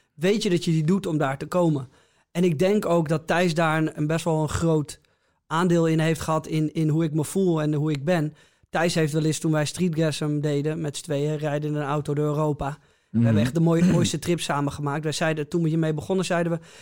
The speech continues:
Speaker 1: "Binnen een paar jaar willen we de wereld rondreizen." Nou, dat hebben we gedaan voor Day One. En, ehm, eh, hij stapte toen op een gegeven moment uit de auto en ik was weer pissig. Want ik zat echt op het randje van me kunnen.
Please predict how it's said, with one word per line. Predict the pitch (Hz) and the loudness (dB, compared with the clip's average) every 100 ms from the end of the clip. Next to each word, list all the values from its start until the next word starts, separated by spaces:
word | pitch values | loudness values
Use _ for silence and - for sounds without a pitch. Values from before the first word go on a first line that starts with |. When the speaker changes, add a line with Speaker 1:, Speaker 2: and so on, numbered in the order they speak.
| - | -4
Speaker 1:
"Binnen | 165 160 | -2 0
een | |
paar | 185 190 | 0 2
jaar | 175 | 2
willen | 170 165 | 4 2
we | |
de | 156 | 2
wereld | 165 180 160 | 2 2 0
rondreizen." | 147 151 143 131 151 | 0 0 0 -2 -2
Nou, | 190 160 | -2 -2
dat | 139 | -2
hebben | 131 | -4
we | 127 | -4
gedaan | 147 156 | -4 -4
voor | 160 | -2
Day | 160 160 | -2 0
One. | 160 180 - _ _ _ _ | 0 -4 -6 _ _ _ _
En, | - 156 156 151 147 - | -4 0 0 0 -2 -2
ehm, | 160 151 147 147 139 127 - _ _ | -2 0 0 0 0 -2 -6 _ _
eh, | - - 139 135 - _ - | -16 -10 -8 -10 -12 _ -14
hij | - 156 190 | -4 -2 0
stapte | - 170 165 | -2 -4 -2
toen | 156 | -2
op | 156 | 0
een | |
gegeven | 170 160 | 0 0
moment | 147 | -2
uit | 147 | -4
de | - | -2
auto | 185 175 139 151 - | -2 -2 -4 -6 -6
en | 143 | -8
ik | 143 | -6
was | 143 | -6
weer | - | -6
pissig. | 110 170 - 139 - | -4 -4 -4 -8 -14
Want | - | -18
ik | - | -14
zat | - 139 | -10 -8
echt | - 151 | -8 -8
op | 147 | -6
het | 135 | -2
randje | 143 175 175 - 143 | 0 2 2 0 -4
van | - 131 | -4 -4
me | 131 | -4
kunnen. | - 170 135 | -2 0 -2